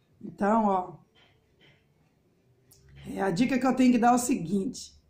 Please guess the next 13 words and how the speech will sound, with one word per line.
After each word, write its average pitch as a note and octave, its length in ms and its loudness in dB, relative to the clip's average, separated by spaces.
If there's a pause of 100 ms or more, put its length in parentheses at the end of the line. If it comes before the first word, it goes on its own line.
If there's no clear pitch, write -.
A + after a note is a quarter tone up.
(680)
sempre D4 480 2
dizer, C4 640 0 (480)
"Estou - 360 0
melhor B3 480 6
que - 320 -4
o-, B3 380 0
antes", B3 520 4
porque A3+ 920 -2 (520)
um E3+ 80 -10
pastor G#3 480 -4
falou G#3+ 280 0
assim, B3 320 0
gente, F3 440 -8